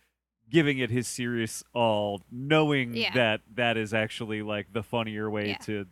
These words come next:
Speaker 1: yeah, yeah.
Speaker 2: But he's always, like, giving, like, a hundred percent,
Speaker 1: Yes.
Speaker 2: which I really appreciate. Um, so David Warner was born, uh, July twenty-ninth, nineteen forty-one in Manchester, England.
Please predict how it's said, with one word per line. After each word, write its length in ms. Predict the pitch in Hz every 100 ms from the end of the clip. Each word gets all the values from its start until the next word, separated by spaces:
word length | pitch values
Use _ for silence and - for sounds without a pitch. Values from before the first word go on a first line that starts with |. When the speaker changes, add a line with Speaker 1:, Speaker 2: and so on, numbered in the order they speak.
| -
Speaker 1:
yeah, 160 | 107
yeah. 220 | 87 82
Speaker 2:
But 160 | 233 262
he's 120 | 269
always, 300 | 285 302 320
like, 320 | 269 233 196
giving, 680 | - 220 202 202 180 175 185
like, 240 | 190 185 -
a 80 |
hundred 360 | 202 202 180 185
percent, 580 | - 202 127 185 208 269
Speaker 1:
Yes. 40 | -
Speaker 2:
which 200 | 220 214
I 60 |
really 360 | 190 185 190 196
appreciate. 760 | 185 208 190 - 269 311 320 - _ _ - _ _
Um, 400 | 214 202 190 190 -
so 180 | - 247
David 280 | 240 247
Warner 380 | 277 247 247 247
was 180 | 220 220
born, 560 | - 196 208 202 196 196
uh, 440 | - 196 196 196
July 520 | 196 202 220 233 233 240
twenty-ninth, 720 | - 269 254 220 208 214 214
nineteen 440 | 220 226 226 233 214
forty-one 580 | 214 196 202 185 185
in 240 | 190 180 180
Manchester, 720 | 196 196 202 202 190 - - -
England. 720 | 277 269 277 269 262 269 277